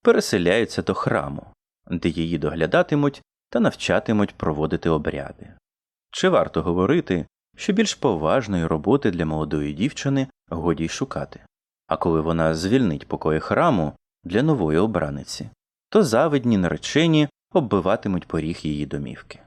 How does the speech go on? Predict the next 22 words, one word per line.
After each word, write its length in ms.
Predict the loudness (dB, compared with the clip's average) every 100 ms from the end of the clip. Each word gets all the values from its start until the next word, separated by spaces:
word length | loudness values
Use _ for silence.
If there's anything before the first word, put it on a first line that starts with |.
| _ _ _ _ _
Односельці 640 | -2 2 0 2 -2 2
у 40 | 4
нас 180 | 4 4
жартують, 640 | 2 2 2 2 0 -10 _ _ _
що 180 | -2 2
батьки 300 | 0 0 0
колишньої 600 | 2 2 2 2 2 2
обраниці 720 | 2 2 2 0 2 0 -2 _ _
швидко 440 | -4 -2 0 2
лишаються 600 | 2 2 2 2 2 -2
без 200 | -2 -2
солі. 580 | -4 -8 -6 -8 -8 -14 -20 _ _ _ _ -8
У 60 |
кримських 520 | -4 -2 -2 -4 -8 -2
татар 300 | 2 2 2
є 200 | 0 0
звичай: 640 | -2 -6 -8 -8 -8 -10 _ _
якщо 360 | -6 -4 -2 -2
дівчині 500 | 0 -4 -2 -2 0
не 100 | -2
подобається 600 | -2 -4 -2 -2 -4 -2
наречений, 560 | -2 -2 2 2 2